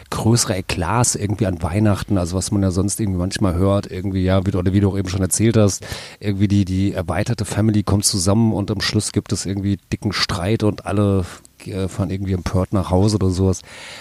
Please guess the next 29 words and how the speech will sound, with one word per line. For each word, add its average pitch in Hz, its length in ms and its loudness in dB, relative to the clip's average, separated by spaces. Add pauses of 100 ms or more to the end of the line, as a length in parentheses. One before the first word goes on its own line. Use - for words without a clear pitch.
(120)
Das - 200 0
war 95 140 0
halt 117 200 4
da 95 80 4
nie, 95 240 2
weil, 98 300 4
wie 95 80 0
gesagt, 95 360 0
äh, 95 220 0
bis 87 200 -2
auf 92 100 -2
mein 98 140 4
Opa 101 360 2
war 95 80 2
halt 92 140 -2
eh 104 100 0
keiner 95 300 2
von 98 160 -2
Family 98 440 2
oder 90 280 0
wa-, 90 160 -4
erweiterter 87 560 -2
Family 98 360 0
oder 92 100 2
sonst 95 260 0
was - 160 -2
da 90 240 -2
und, 90 320 -4
ähm, 82 240 -4